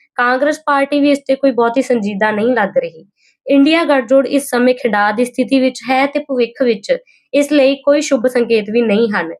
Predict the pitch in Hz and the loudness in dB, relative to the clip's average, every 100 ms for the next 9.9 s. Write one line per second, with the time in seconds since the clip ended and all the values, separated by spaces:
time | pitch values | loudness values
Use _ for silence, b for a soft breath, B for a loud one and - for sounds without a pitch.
0 | _ _ _ - 320 294 302 294 311 311 | _ _ _ -4 -2 0 0 0 0 0
1 | 302 302 311 254 285 - 320 311 277 330 | 0 -2 -2 0 -2 -2 -2 0 0 2
2 | 339 277 220 202 b _ 214 269 285 254 | 2 0 0 -8 b _ -2 0 2 0
3 | 240 247 285 277 - 240 254 285 _ _ | 0 0 0 0 -4 -2 -2 -4 _ _
4 | - 247 269 269 254 247 247 254 254 247 | -6 0 0 2 0 2 4 2 2 0
5 | 233 226 240 214 240 220 220 202 214 - | 0 0 -2 -2 -4 -2 0 0 -2 -8
6 | _ _ _ 302 311 311 339 - 247 240 | _ _ _ 0 0 0 0 2 0 2
7 | 233 220 247 240 233 226 240 240 - 240 | 0 0 0 0 0 -2 0 0 0 2
8 | 294 302 277 208 233 220 220 214 220 - | 2 2 0 0 0 0 -2 -2 -4 -2
9 | 294 302 277 240 214 208 196 190 | 2 2 2 -2 -2 0 0 0